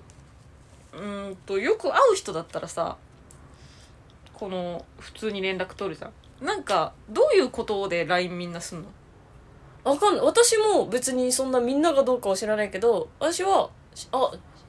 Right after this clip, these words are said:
Speaker 2: 誰々しばらく会ってないなーって思ったら、
Speaker 1: うん。
Speaker 2: 「久しぶり、元気？」とかで送る。
Speaker 1: え？チャラ。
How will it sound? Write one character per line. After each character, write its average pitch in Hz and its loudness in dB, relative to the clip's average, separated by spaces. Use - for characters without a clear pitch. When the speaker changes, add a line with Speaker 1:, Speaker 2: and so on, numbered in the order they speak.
Speaker 2:
誰 262 4
々 214 -2
し 208 -4
ば 226 2
ら 226 2
く - -6
会 254 6
っ 247 -12
て 240 0
な 240 0
い 226 -2
な 233 0
ー 226 -4
っ 233 -16
て - -6
思 196 -4
っ 190 -14
た 202 -10
ら、 208 -2
Speaker 1:
う 156 -4
ん。 - -10
Speaker 2:
「久 285 2
し 285 -4
ぶ 269 -2
り、 277 0
元 269 -2
気？」 208 -8
と 185 -6
か - -6
で 120 -8
送 143 -10
る。 131 -12
Speaker 1:
え？ 226 -10
チ - -8
ャ 208 -6
ラ。 285 -2